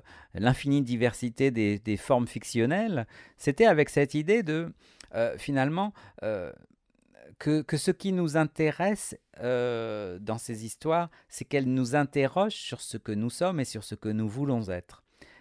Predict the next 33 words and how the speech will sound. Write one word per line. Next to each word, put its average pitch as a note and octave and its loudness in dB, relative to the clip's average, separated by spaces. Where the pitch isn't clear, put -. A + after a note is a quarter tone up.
Et G#2+ -2
c'est C#3+ -2
très C#3+ 4
important G3+ 2
parce - -4
que, C3 4
en A#2 0
fait, - 2
les G#2 -2
humains E3 0
sont - -2
peut-être, D#3 2
parmi A2 -2
toutes C3+ -8
les A2 -2
espèces G#2 -4
vivantes, C3 -2
la G#2+ 0
seule G3+ 2
qui C#3 -2
s'inquiète - 0
de G2+ 0
ce - -4
qu'elle A2+ 2
est F3+ 4
et G#2+ -4
de G#2 -2
ce G#2 -6
qu'elle F#2+ -6
doit A#2 4
être. - 2
Donc, D3 2
euh, G#2 0